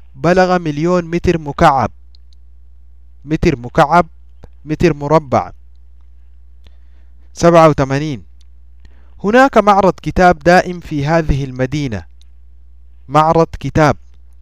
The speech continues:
ثمانية وثمانين، تربص صاحب العمارة بالمستأجر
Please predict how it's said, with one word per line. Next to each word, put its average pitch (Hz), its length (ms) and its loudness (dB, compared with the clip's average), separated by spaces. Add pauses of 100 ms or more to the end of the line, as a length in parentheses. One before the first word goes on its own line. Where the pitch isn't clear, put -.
(840)
ثمانية 147 360 -4
وثمانين، 127 520 -6 (680)
تربص 226 480 4
صاحب 175 500 2
العمارة 147 500 4
بالمستأجر 131 880 -2